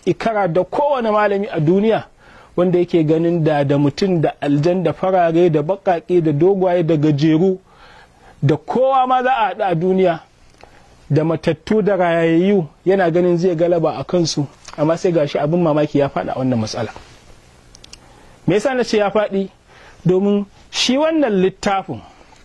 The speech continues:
ko in ce duk ma littafan nan da suke gabanmu, wai su wane ne suke dabɗin su ne, balle a dogara a kai?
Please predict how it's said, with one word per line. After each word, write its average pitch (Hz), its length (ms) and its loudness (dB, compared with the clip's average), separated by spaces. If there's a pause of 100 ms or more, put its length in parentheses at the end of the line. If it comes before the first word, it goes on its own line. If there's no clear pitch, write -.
(1080)
ko 240 160 -2
in 220 120 -4
ce 196 180 2
duk 170 200 0
ma 262 220 2
littafan 208 460 -2
nan 190 160 0
da 160 60 0
suke 175 320 -2
gabanmu, 147 460 -2 (920)
wai 208 140 0
su - 160 -6
wane 233 300 0
ne 214 120 4
suke 196 300 -2
dabɗin 170 360 -2
su 151 140 -2
ne, 147 160 0 (200)
balle 156 300 4
a 175 80 -2
dogara 147 400 0
a 120 60 -8
kai? - 160 -4